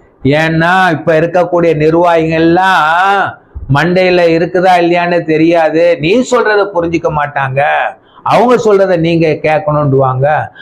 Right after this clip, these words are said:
அந்த பாணியில நீ போக மாட்ட. அதனால இமாமத்துக்கு போகிறத விட மக்தப் உஸ்தாதாகவே நீ போகலாமே,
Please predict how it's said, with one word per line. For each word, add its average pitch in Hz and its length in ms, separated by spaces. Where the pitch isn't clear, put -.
அந்த 202 340
பாணியில 180 480
நீ 160 140
போக 160 420
மாட்ட. 143 600
அதனால 233 300
இமாமத்துக்கு 220 760
போகிறத 143 420
விட 196 360
மக்தப் 185 440
உஸ்தாதாகவே 170 720
நீ 165 100
போகலாமே, 131 760